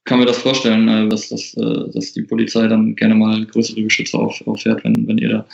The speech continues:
äh, ankommt, gerade weil man dann, ja, ey, jetzt kommen die Leute aus dem Osten und so weiter und so fort. Und auch was Tobi gerade gesagt hat, er hat zwar recht mit dem,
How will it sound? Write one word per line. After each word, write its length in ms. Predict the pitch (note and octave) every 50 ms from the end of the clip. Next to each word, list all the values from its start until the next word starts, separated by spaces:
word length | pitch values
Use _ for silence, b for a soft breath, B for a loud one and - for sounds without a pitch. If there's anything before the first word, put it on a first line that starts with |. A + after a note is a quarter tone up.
| B B B B B B B B -
äh, 100 | A#2 A2
ankommt, 400 | A2 A#2 A2+ A2 G#2+ A#2 A2+ A2+
gerade 320 | - A#2 A2+ A2+ A2+ G#2+
weil 140 | A2 A2 G#2+
man 200 | G#2+ A2 G#2+ G#2+
dann, 160 | G#2+ A2 G#2+
ja, 240 | G#2+ G#2+ G#2 G#2+ G#2+
ey, 220 | A2 G#2+ G#2+ G#2+ G#2
jetzt 160 | G#2+ G#2+ -
kommen 140 | A2+ A2 G#2+
die 60 | G#2+
Leute 140 | A2 A2 A2
aus 120 | G#2+ -
dem 80 | A2+ A#2
Osten 200 | A2+ - - A#2
und 80 | A2+
so 120 | A#2 A2+ A2+
weiter 160 | A2+ A2 A2+
und 60 | G#2+
so 40 | -
fort. 180 | - A#2 A2+
Und 160 | A2+ A2+ G#2+ -
auch 220 | - - - -
was 140 | A#2+ A2+ -
Tobi 200 | - B2 A#2 A#2
gerade 200 | A#2+ A#2 A2+ A2+
gesagt 240 | A2+ A2+ A#2 A#2 -
hat, 100 | A#2+ A2
er 80 | A#2
hat 80 | A2+ -
zwar 140 | - A#2+ A2+
recht 180 | B2 - -
mit 120 | - A#2 B2
dem, 200 | C3 C3+ C#3+